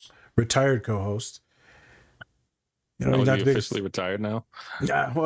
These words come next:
Speaker 1: I mean, he's, I'm telling you, he's coming back. Coming back.
Speaker 2: All right. You said that, like, two months ago. It ain't,
Speaker 1: Yeah.
Speaker 2: I
Speaker 1: Yeah, we're probably gonna wait until, like, she, she gets a little bit older. <laughs>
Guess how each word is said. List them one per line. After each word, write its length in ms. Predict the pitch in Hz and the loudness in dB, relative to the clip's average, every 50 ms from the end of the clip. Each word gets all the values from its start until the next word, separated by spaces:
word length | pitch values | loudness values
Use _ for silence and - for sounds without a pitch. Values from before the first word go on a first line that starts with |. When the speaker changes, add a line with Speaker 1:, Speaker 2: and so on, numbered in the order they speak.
| 147 139 | 2 0
Speaker 1:
I 100 | 131 127 | 0 0
mean, 200 | 127 123 117 123 | 2 2 2 2
he's, 160 | 113 113 - - | 0 -2 -2 -2
I'm 120 | 127 117 | -2 -2
telling 180 | - 165 147 107 | 2 2 0 0
you, 40 | 95 | 0
he's 100 | 98 - | -4 -4
coming 220 | - 135 113 104 | -2 -2 -2 -2
back. 180 | 92 - - _ _ _ _ _ - | -4 -6 -12 _ _ _ _ _ -2
Coming 180 | 139 131 110 90 | 0 2 2 0
back. 160 | - - _ _ _ _ - - | -4 -8 _ _ _ _ -8 -6
Speaker 2:
All 60 | 87 90 | -6 -4
right. 240 | - 139 139 127 - _ _ - - - - - - | -6 -8 -10 -12 -12 _ _ -16 -14 -14 -14 -8 -4
You 140 | 156 170 156 | -4 -2 -2
said 340 | - - - 208 196 170 147 | -4 -4 -2 -2 -2 -2 -2
that, 160 | 160 139 127 | -2 -2 -2
like, 160 | 127 117 110 - | -4 -4 -6 -6
two 200 | - - 131 113 | -4 -4 -2 -2
months 240 | 98 87 80 - | -2 -4 -2 -4
ago. 340 | 90 73 82 80 78 78 - - | -4 -4 -2 -4 -4 -6 -6 -6
It 60 | - 120 123 | -4 -4 -2
ain't, 120 | 117 110 | 0 0
Speaker 1:
Yeah. 140 | - - 139 - | 0 0 0 -2
Speaker 2:
I 380 | - 104 101 101 - - - - - - - - - - _ - | -2 -4 -4 -6 -6 -10 -10 -10 -10 -14 -14 -16 -16 -16 _ 2
Speaker 1:
Yeah, 200 | 160 156 139 131 | 4 4 4 4
we're 140 | 131 139 147 | 4 2 2
probably 220 | - 190 170 160 | 4 4 2 4
gonna 140 | 147 143 135 | 4 2 2
wait 240 | 127 131 131 127 123 | 2 2 2 2 0
until, 200 | 120 - 135 123 | 2 2 2 2
like, 240 | 123 117 113 107 - | 4 2 0 -2 -4
she, 240 | - - - 139 131 | -8 -12 -12 -10 -8
she 160 | - - 123 | -2 0 2
gets 260 | 120 123 123 123 - | 2 2 2 0 -4
a 40 | 131 | -6
little 240 | 131 123 135 135 131 | 0 2 2 4 2
bit 240 | 117 123 - - 123 | 2 -2 -6 -4 -4
older. 340 | 117 120 117 - - - - - - | -4 -4 -6 -10 -14 -20 -16 0 0
<laughs> 100 | 131 | 0